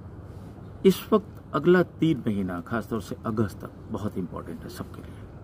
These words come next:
क्योंकि अभी तक lockdown था, अब अपने घर में सुरक्षित थे, लेकिन अब हर आदमी घर से बाहर निकलेगा अपने काम की वजह से, लोगों से expose होगा, मिलना जुलना होगा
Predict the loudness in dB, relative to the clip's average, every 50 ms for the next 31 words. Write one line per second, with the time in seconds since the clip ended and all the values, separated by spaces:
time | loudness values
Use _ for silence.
0 | -14 -16 -16 -14 -14 -14 -14 -14 -12 2 2 4 6 6 6 6 8 8 8 8
1 | 6 4 4 2 2 2 2 0 0 0 0 0 0 0 -2 0 0 0 0 2
2 | 2 2 4 2 2 2 0 0 0 0 -2 0 -2 -4 -6 -4 -6 -8 -10 -10
3 | -12 -14 -14 -14 -14 -4 0 2 4 4 4 6 6 4 4 4 2 2 2 2
4 | 2 0 0 0 2 4 4 4 4 4 2 0 -2 -2 0 0 0 0 0 0
5 | 0 0 0 0 0 0 0 -2 -4 -4 -2 -2 -2 0 0 0 0 0 2 2
6 | 4 4 4 2 2 0 -2 -2 -2 -8 -12 -14 -14 -14 -6 4 8 10 10 12
7 | 12 10 8 6 4 2 2 2 2 0 -4 0 2 4 4 4 2 2 0 0
8 | 0 0 0 2 4 6 6 6 6 6 4 4 4 2 2 0 0 -2 -2 -2
9 | -4